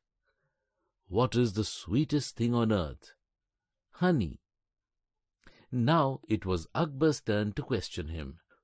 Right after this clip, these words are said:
"Who or what is the most dangerous enemy of a king?"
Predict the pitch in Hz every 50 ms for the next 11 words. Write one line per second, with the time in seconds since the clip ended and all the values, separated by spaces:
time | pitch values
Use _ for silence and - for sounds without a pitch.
0 | _ _ _ - - 208 220 220 220 220 208 143 107 101 101 98 85 85 113 156
1 | 170 - - - - 147 156 147 117 120 147 123 120 131 147 151 139 - - 92
2 | 82 113 151 185 165 151 123 139 147 139 151 143 - - 127 135 127 113 101 92
3 | 95 101 104 104 104 - - - - 185 208 180 117 71